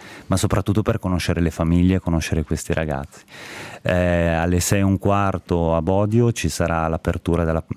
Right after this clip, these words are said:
ci sarà la, la, la parte ufficiale dove ci sarà la possibilità di vedere il video di Vito Robbiani,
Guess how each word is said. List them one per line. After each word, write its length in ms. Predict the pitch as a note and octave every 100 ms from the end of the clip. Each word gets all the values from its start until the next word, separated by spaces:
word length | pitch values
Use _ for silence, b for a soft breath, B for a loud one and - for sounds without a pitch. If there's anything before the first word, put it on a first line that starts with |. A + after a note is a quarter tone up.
| D#2
ci 160 | - D2+
sarà 200 | D2+ D#2
la, 180 | D#2
la, 200 | D#2 D#2+ - -
la 160 | F2
parte 280 | - E2+ -
ufficiale 380 | F2+ F2+ A2+ A#2+
dove 180 | G#2 F2
ci 120 | -
sarà 220 | D#2+ F2
la 80 | E2
possibilità 480 | - D#2+ D#2+ D#2+ E2+
di 80 | E2
vedere 320 | D#2+ D#2+ D#2+
il 120 | D#2
video 440 | D2+ F#2 E2 E2+ E2 D#2+
di 140 | - E2+
Vito 240 | D#2+ E2
Robbiani, 580 | E2 D#2+ F#2+ G#2+ B2+ C3